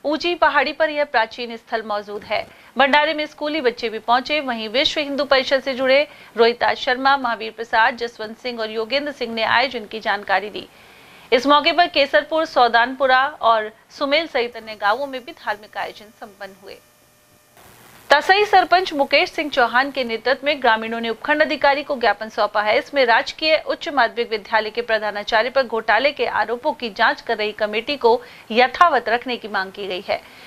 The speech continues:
ग्रामीणों ने ज्ञापन में बताया कि निदेशालय माध्यमिक शिक्षा द्वारा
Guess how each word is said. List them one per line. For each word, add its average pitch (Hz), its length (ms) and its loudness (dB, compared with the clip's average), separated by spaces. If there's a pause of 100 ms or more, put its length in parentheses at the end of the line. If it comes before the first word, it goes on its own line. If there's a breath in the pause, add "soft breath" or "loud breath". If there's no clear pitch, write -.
(200 loud breath)
ग्रामीणों 262 420 4
ने 370 120 4
ज्ञापन 254 320 4
में 320 120 -2
बताया 285 300 2
कि 339 180 -8
निदेशालय 240 600 0
माध्यमिक 254 500 -2
शिक्षा 226 460 0
द्वारा 214 360 2